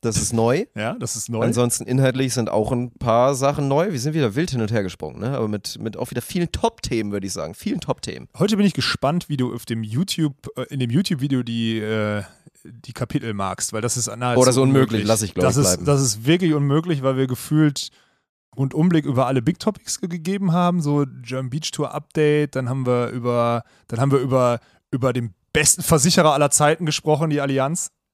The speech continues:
Speaker 2: die
Speaker 1: Der dich
Speaker 2: uns
Speaker 1: jetzt einfach zur N F L
Speaker 2: Ja,
Speaker 1: einlädt.
Speaker 2: das ist es.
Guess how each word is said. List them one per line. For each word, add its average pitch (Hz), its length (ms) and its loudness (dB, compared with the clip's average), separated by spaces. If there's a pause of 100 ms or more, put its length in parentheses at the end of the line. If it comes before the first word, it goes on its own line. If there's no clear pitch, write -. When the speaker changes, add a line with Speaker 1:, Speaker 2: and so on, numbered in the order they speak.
Speaker 2:
die 131 60 -4
Speaker 1:
Der 113 120 2
dich 107 60 0
Speaker 2:
uns 107 60 0
Speaker 1:
jetzt 113 140 2
einfach 110 180 4
zur - 220 -2
N 113 100 2
F 113 140 2
L 120 320 4 (180)
Speaker 2:
Ja, 110 60 4
Speaker 1:
einlädt. 123 500 4
Speaker 2:
das 113 140 -10
ist 135 140 -6
es. 156 260 -6